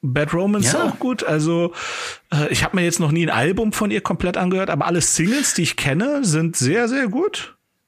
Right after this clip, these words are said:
Speaker 2: Ja, ja.
Speaker 1: Deswegen,
Speaker 2: Ja,
Speaker 1: also,
Speaker 2: find ich auch.
Speaker 1: äh, äh, und hier der, der
Speaker 2: Okay.
Speaker 1: Film, äh, wie heißt er? Äh, A Star is Born. Auch gut.
Speaker 2: Ja, ja.
Speaker 1: Ja, deswegen, also
Speaker 2: Genau.
Speaker 1: nichts, nichts Böses über Lady Gaga.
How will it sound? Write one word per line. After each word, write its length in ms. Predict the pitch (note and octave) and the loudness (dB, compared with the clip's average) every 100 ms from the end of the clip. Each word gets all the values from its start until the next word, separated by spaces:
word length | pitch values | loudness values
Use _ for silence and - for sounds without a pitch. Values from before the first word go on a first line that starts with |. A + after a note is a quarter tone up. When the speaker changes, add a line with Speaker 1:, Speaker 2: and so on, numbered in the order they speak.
| _ _ _ _ - | _ _ _ _ -8
Speaker 2:
Ja, 220 | A#2+ A#2+ C#3+ | -2 0 0
ja. 240 | C#3 B2 - _ _ _ - | -2 -6 -16 _ _ _ -8
Speaker 1:
Deswegen, 360 | B2 C3 F#3+ E3+ | -2 0 0 0
Speaker 2:
Ja, 80 | |
Speaker 1:
also, 320 | - A#2+ C3 B2+ | -2 0 0 0
Speaker 2:
find 140 | B2 | 2
ich 80 | B2 | 0
auch. 140 | A#2 B2 _ _ _ - - - - - - _ | 0 -4 _ _ _ -20 -16 -14 -14 -16 -20 _
Speaker 1:
äh, 120 | C3+ | 0
äh, 20 | B2+ | 0
und 260 | D#3+ E3 | 2 0
hier 140 | - E3+ | 0 0
der, 100 | B2+ | 0
der 180 | - A#2+ | 0 0
Speaker 2:
Okay. 140 | A#2+ | 2
Speaker 1:
Film, 200 | B3+ F#3 C3 | 2 2 0
äh, 300 | C3 B2+ B2 | 0 0 0
wie 80 | |
heißt 220 | C3 C#3+ C#3 | 0 0 0
er? 240 | B2 - | 0 0
Äh, 240 | B2+ B2+ | 0 2
A 60 | B2 | 2
Star 220 | - C#3 | 0 0
is 100 | C3 | 0
Born. 340 | - G3+ C#3+ - _ _ - | -2 -2 -2 -6 _ _ -8
Auch 140 | F#3+ | -8
gut. 200 | - - _ _ _ _ _ _ _ _ _ _ _ _ - | -8 -16 _ _ _ _ _ _ _ _ _ _ _ _ -8
Speaker 2:
Ja, 220 | B2 - | -8 -4
ja. 220 | - G#2+ A#2+ | -4 -4 -4
Speaker 1:
Ja, 140 | E3+ E3 - - | -6 -6 -14 -8
deswegen, 480 | C#3+ - G3+ D#3 B2 | -6 -2 -2 -2 -2
also 160 | B2 | -2
Speaker 2:
Genau. 180 | - C3 | -2 -2
Speaker 1:
nichts, 420 | C#3 D#3 - - | -2 -2 -2 -2
nichts 260 | D#3 F#3+ - | -2 -2 -4
Böses 340 | - G3 F#3 F#3 | -4 0 0 0
über 160 | F#3+ | 0
Lady 220 | F#3+ F3+ | 0 0
Gaga. 360 | F3+ G#3 D3+ B2 | -2 -2 -2 -4